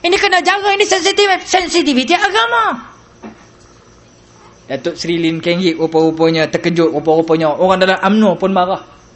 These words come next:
Itu yang kata Ustaz Ghazali tadi, orang umno bukan tak tahu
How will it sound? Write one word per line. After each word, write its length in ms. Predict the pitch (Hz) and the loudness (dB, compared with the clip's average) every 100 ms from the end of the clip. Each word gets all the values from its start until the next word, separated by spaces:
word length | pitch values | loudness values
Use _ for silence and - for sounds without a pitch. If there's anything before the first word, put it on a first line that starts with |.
| - - - - - - - - - - | -20 -20 -20 -20 -20 -20 -20 -20 -20 -4
Itu 120 | 220 | -2
yang 80 | 175 | 0
kata 200 | 190 190 | 0 0
Ustaz 240 | - 180 | 0 2
Ghazali 320 | 190 190 190 | 2 2 2
tadi, 320 | 190 226 311 285 | 2 2 -2 0
orang 400 | 269 247 240 233 | 2 4 2 2
umno 160 | 339 | 2
bukan 240 | 349 320 220 | 2 2 2
tak 160 | 208 | 0
tahu 320 | 208 214 190 | 2 2 2